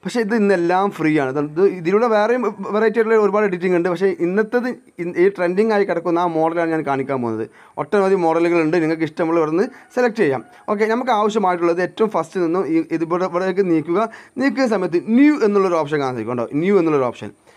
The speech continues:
അതിൻ്റെ മേലെ just ക്ലിക്ക് ചെയ്യുക. ക്ലിക്ക് ചെയ്തതിന് ശേഷം നമ്മുടെ തല, നമ്മുടെ കൈ വിരലിൻ്റെ രണ്ട് വിരൽ ഉപയോഗിച്ചുകൊണ്ട് ഇതുപോലെ ഒന്ന് ചെറുതാക്കി കൊടുക്കുക.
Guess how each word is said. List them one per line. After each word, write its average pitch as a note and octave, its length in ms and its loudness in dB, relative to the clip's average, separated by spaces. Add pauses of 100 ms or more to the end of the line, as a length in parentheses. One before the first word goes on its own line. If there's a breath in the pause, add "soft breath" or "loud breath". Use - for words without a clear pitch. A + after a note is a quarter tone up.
(240 soft breath)
അതിൻ്റെ A#3 240 2
മേലെ F#3 120 0 (200)
just G#3 180 0 (120)
ക്ലിക്ക് C#3 180 -4
ചെയ്യുക. A2+ 180 -2 (600 soft breath)
ക്ലിക്ക് D4 240 0
ചെയ്തതിന് A3+ 260 4
ശേഷം F3+ 220 0
നമ്മുടെ F#3 260 -2
തല, E3+ 120 0 (100)
നമ്മുടെ E3 220 -4
കൈ D#3 160 0
വിരലിൻ്റെ D#3+ 380 -2
രണ്ട് D3+ 220 -2
വിരൽ D3+ 200 0
ഉപയോഗിച്ചുകൊണ്ട് D3 380 -2
ഇതുപോലെ C#3+ 460 0
ഒന്ന് D3 100 -6
ചെറുതാക്കി B2 300 -4
കൊടുക്കുക. G#2+ 240 -10